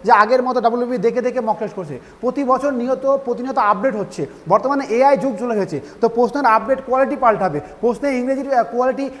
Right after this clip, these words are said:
আহ, পাল্টে গেছে, আহ, প্যাটার্ন পাল্টে গেছে, যাতে সেখানে পাল্টে যাবে। এখন নিত্য আধুনিক পাবে। তবে এইটুকু বলতে পারি, আমাদের কো-, আমাদের প্রশ্নগুলি কোথাও থেকে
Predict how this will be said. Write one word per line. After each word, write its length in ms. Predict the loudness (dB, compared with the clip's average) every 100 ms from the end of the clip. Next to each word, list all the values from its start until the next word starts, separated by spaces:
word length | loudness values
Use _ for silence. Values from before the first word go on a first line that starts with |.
| -2
আহ, 120 | 2
পাল্টে 300 | 4 4 4
গেছে, 180 | 2 0
আহ, 380 | 0 -2 -2 -2 2
প্যাটার্ন 280 | 4 2
পাল্টে 260 | 0 0 0
গেছে, 260 | 0 -2 -8 -10 -8
যাতে 160 | -6
সেখানে 340 | -6 -6 -4 -6 0
পাল্টে 340 | 0 2 0
যাবে। 220 | 0 -4 -12 -14 -8 0
এখন 260 | 0 0
নিত্য 640 | -4 -4 -6 -6 0 0 -2 -8 0
আধুনিক 440 | 2 2 0 -2 -4 -14 0
পাবে। 260 | 0 0 -8 -4
তবে 160 | 0 2
এইটুকু 260 | 2 0 2
বলতে 220 | 4 4
পারি, 240 | -2 -4 -8 -6
আমাদের 380 | -2 0 0 -2
কো-, 160 | -2 0
আমাদের 340 | 0 0 -2
প্রশ্নগুলি 420 | -4 -10 -6 -6 -4
কোথাও 300 | -2 -2 0
থেকে 140 | -2